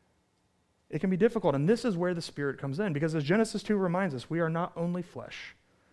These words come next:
we are flesh and spirit. A fully human life is one that is being breathed into constantly by the Spirit of God.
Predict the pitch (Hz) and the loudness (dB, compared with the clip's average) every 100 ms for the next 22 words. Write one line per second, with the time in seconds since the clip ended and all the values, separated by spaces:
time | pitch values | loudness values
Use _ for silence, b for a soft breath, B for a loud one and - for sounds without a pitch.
0 | b b 147 139 147 147 - 139 151 - | b b -2 -2 -2 -4 -4 -8 -8 -6
1 | - 170 135 - _ _ _ b b b | -4 -4 -4 -12 _ _ _ b b b
2 | b 143 175 185 180 196 180 170 170 135 | b -4 2 2 2 0 2 2 2 0
3 | 143 147 139 135 139 127 143 170 156 139 | -2 -2 -2 -2 -4 -2 -2 -2 -2 0
4 | 151 147 131 - - 175 - 156 131 123 | 0 0 -4 -4 -6 -6 -6 -8 -6 -6
5 | 127 120 - 165 151 127 127 123 123 - | -6 -8 -8 -6 -6 -8 -10 -10 -12 -20